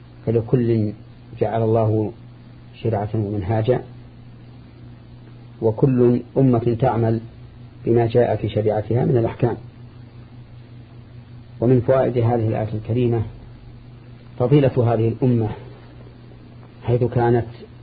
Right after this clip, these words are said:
الآخرة لتصدق جميع الأنبياء السابقين، فيكون لها فضيلة الإيمان بكل الأنبياء السابقين.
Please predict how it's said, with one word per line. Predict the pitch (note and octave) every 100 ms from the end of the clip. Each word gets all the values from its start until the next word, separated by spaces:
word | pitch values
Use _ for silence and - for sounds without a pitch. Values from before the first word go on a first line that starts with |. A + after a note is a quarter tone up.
| - - - - - - - -
الآخرة | A2+ A#2+ A#2+ - C#3+ D3+ - - - - - - - - - - - -
لتصدق | A2+ A#2 A#2+ D3 D3 C#3+ B2+ B2+
جميع | B2 C#3 A2
الأنبياء | B2 A2 G#2+ A2+ - - -
السابقين، | - G2+ G#2 - A2+ F2+ - - - - - - - - - -
فيكون | A#2 A#2 A#2 C#3 B2
لها | B2 B2+ C3 C3
فضيلة | A#2+ A2+ C#3 C#3 A#2+
الإيمان | A#2 A#2 A#2+ C#3 C3+
بكل | A2+ A2+ A2+ C#3+ C#3
الأنبياء | B2+ A#2+ A#2 A2 A#2+ C3+ - -
السابقين. | - A2 G#2 G#2 A#2 A2